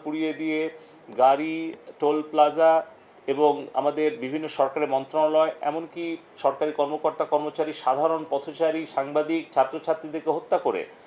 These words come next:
পুরো বাংলাদেশকে অস্থিতিশীল করতে চেয়েছিল। সেই ষড়যন্ত্র ব্যর্থ হয়েছে। আমাদের মাননীয় প্রধানমন্ত্রী জননেত্রী শেখ হাসিনার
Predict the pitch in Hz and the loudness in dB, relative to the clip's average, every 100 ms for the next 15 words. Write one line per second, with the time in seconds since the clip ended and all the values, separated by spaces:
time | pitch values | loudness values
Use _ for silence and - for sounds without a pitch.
0 | - - 165 160 - 135 160 156 196 - | -20 -6 0 2 4 2 2 -4 -6 -4
1 | 156 147 - 156 147 143 - - 143 - | -2 -2 -4 -14 -14 -10 -8 -8 -8 -6
2 | 165 165 190 214 240 - - - 180 175 | -6 -4 -2 -2 -2 -8 -20 -6 -4 0
3 | - 170 170 196 202 - 107 80 - - | 2 2 2 -2 -2 -4 -4 -6 -18 -20
4 | - 135 151 151 185 185 190 196 202 214 | -4 4 4 2 -6 -4 -4 -4 -4 -4
5 | - _ _ - 123 151 160 160 165 - | -12 _ _ -2 0 2 0 -2 -4 -12
6 | _ 139 143 151 147 143 151 151 143 139 | _ -8 -6 -6 -6 -4 -4 -4 -6 -6
7 | 131 - - 143 147 156 147 147 | -6 -10 -8 -8 -8 -4 0 0